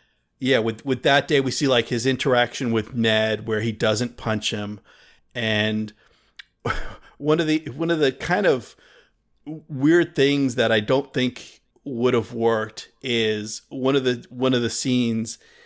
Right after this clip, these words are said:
in, in that first screenplay was Phil on the ground digging through the dirt, and he, he says something about beetles, and then later he's in the library, like, checking out books on, on, um,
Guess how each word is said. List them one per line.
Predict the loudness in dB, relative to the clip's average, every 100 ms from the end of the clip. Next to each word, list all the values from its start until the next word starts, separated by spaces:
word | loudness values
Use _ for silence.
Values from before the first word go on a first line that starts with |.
| _ _ -6
in, | -2 0 -2 -6 _ -6
in | -2
that | 0 -2
first | -2 -2 -2 -4
screenplay | -2 -2 -2 0 0 0
was | 0 2 2 2 -2 -4 -10 -18 _ _ _ _
Phil | -20 -6 0 2 2 0
on | -2 0
the | 0
ground | -2 -2 0 2 0 -2 -4 -10 -18 _
digging | 0 2 0 0
through | 0 0
the | 0 -2
dirt, | 0 2 4 4 0 -6 _ _ _ _ _ _ -4
and | 0
he, | 2 2
he | -2 -4
says | 0 0 0
something | 0 -2 -2 0
about | 0 2 0 0 -4
beetles, | 0 2 2 2 0
and | 0
then | 2 4
later | 4 4 2
he's | 2 0
in | 0
the | 0
library, | 2 2 2 2 2 4 2
like, | 2 -2 -6 _
checking | -2 -2 0 2
out | 0 0
books | 0 0 0 -2
on, | -2 -2
on, | -4 -2 -2
um, | -2 -2 -4 -8